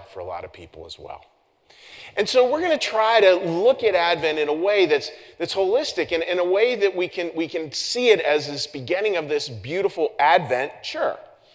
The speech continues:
You know, I love the idea that Advent and adventure, that the words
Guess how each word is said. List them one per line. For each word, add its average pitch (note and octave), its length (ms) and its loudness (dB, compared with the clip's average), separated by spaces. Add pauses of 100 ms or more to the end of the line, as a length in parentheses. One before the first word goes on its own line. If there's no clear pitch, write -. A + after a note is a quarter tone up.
(180)
You C#3 60 -6
know, D#3 60 2
I E3+ 40 2
love G3 240 4
the F#3+ 100 2
idea D#3 220 0
that C3+ 140 0
Advent C3 560 -2
and G#2+ 80 -14
adventure, C3 600 -6
that C3 160 -6
the A#2+ 80 -6
words C#3+ 480 -6